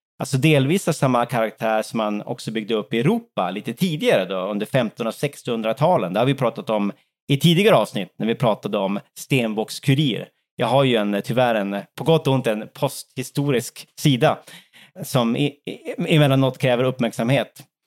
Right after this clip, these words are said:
Men i U S A så var det liksom, där var det fler hästbyten, det var fler hästar än i Europa,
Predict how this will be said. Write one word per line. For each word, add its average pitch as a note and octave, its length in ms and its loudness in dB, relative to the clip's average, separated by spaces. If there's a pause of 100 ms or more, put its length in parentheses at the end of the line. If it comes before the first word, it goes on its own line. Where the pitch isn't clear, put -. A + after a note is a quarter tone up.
(380)
Men D#3+ 140 6
i - 20 6
U F3 80 6
S E3 120 2
A G#3+ 180 6
så E3+ 140 0
var D#3 140 6
det C#3+ 80 4
liksom, C3 340 2
där C#3 100 4
var D3+ 120 4
det C3+ 260 4 (200)
fler F#3+ 380 4
hästbyten, D#3 840 4 (220)
det B2 80 0
var A#2 100 4
fler D#3+ 400 4
hästar D#3+ 380 4
än C#3+ 100 4
i - 20 6
Europa, C3 480 2